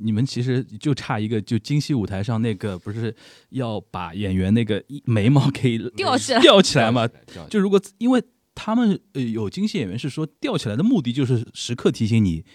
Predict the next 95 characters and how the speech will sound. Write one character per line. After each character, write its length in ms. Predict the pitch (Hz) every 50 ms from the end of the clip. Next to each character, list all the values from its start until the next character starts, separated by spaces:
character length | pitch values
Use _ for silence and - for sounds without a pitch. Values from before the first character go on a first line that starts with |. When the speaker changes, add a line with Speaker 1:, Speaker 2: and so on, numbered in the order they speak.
| _ _ _
Speaker 1:
你 100 | - 98
的 80 | 95 113
状 240 | - - 143 117
态 220 | 104 - 117 98 98
是 220 | - - - 123
要 280 | 113 101 95 85 80 - - - - -
起 180 | - - -
范 220 | - - - 160 147
儿 100 | 113 95
的 80 | 92
那 100 | 95 98
种 160 | 87 92 87 87
感 160 | - 87 78 76
觉。 160 | - 90 -
Speaker 3:
嗯。 500 | 101 95 95 90 90 87 87 85 82 80 80
Speaker 1:
我 120 | 101 120
对 200 | 131 180 233 233
陈 160 | 160 - 165 170
山 100 | 190 185
印 80 | 185
象 100 | 170 170
很 120 | 139 117 117
深， 100 | 127 180
一 60 | 196
是 80 | 202
个 80 | 165 170
是， 160 | - - - - -
一 100 | 175 175
个 80 | 180
是 160 | 151 - 135 117
声 180 | - - 151
音， 200 | 151 151 156 156 -
我 180 | 113 107 107 117
所 120 | - 156
以 60 | 170 170
说 100 | - -
一 60 | 180
开 220 | - - 220 226
始 120 | 190 151 98
就 140 | - 139
以 100 | 131 101
为 140 | 85 87 98
你 140 | 107 101 90
平 200 | - - 117 123
时 80 | 143 147
讲 140 | 104 85
话 160 | 92 - 120 98
也 80 | 87
是 100 | - -
这 60 | 123
个 80 | 120 117
范 180 | - - 110 101
儿， 60 | - - - - _ -
所 100 | - 139
以 40 |
说 100 | 143 160
左 160 | 156 - - 101
麟 140 | 110 156
奖 120 | 156 - 113
那 60 | 147
个 60 | 135
视 160 | - - -
频 120 | - 123 117
我 80 | 107
有 80 | 113 131
点， 220 | 127 113 101 95 - _
啊， 180 | 113 123 156 - - -
<laughs> 160 | - - - 143
那 80 | 147 135
个 80 | 127
惊 180 | 120 - 135 147
讶。 220 | 160 143 107 92 - - - - - - -
然 120 | 135 175
后 80 | 254 254
还 160 | 165 156 180
有 60 | 208
一 60 | 180 139
个 60 | 143
我 80 | 131
印 60 | 139 151
象 100 | 160 143
比 80 | 120
较 80 | 107 101
深 160 | 101 143 127
的 60 | 127
就 100 | 131 160
是 200 | 151 165 160 147
你 160 | 123 104 95
那 80 | 98 123
个 80 | 147 139
谢 240 | - - 226 180
幕 180 | 165 208 240 190
的 60 | 104
时 160 | - - 90
候， 240 | 87 - - - _